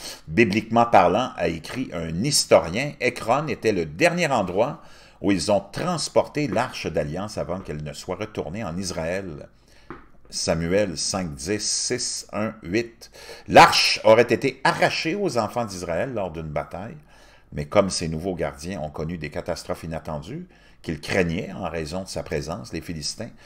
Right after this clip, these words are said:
avaient décidé que c'était trop difficile à garder.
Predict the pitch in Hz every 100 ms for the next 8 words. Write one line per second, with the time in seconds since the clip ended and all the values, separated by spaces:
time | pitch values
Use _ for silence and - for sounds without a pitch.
0 | - - 82 85 92 98 82 76 76 -
1 | - - 87 - - - 117 82 - 139
2 | 107 87 - 78 98